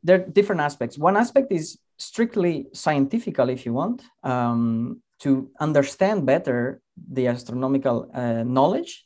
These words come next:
of the indigenous communities in both, um, continents, in both countries. And the other one is more, uh, well, I would say socio-, sociological,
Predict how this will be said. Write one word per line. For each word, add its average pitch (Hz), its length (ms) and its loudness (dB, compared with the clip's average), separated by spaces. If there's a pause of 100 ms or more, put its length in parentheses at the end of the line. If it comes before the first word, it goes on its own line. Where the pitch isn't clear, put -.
of 123 260 -4 (160)
the 117 360 0 (280)
indigenous 135 380 -2
communities 131 400 -4
in 117 160 0
both, 131 340 0 (420)
um, 113 400 -2
continents, 254 500 0
in 120 140 -2
both 120 220 -6
countries. 233 440 -6 (280)
And 147 160 0
the 147 80 2
other 185 160 6
one 151 180 4
is 139 200 0
more, 127 460 0 (580)
uh, 120 180 0
well, 117 220 -4
I 127 40 -6
would 131 120 -8
say - 220 -6
socio-, - 380 -4
sociological, 185 800 -2